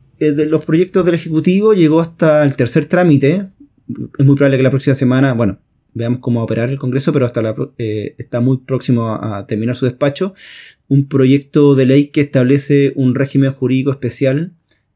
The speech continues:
para procesos ante los tribunales de justicia hasta que termine la excepción constitucional de catástrofe. Eh, yo creo que está, es muy entendible, muy razonable. El con-, el, el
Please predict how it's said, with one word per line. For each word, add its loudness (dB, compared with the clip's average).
para -2
procesos -2
ante -2
los -4
tribunales -2
de -4
justicia -6
hasta -2
que 2
termine 0
la -4
excepción -8
constitucional -8
de -6
catástrofe. -4
Eh, -2
yo 0
creo 0
que 0
está, 0
es 0
muy 4
entendible, 2
muy 2
razonable. 2
El -8
con-, -6
el, -6
el -6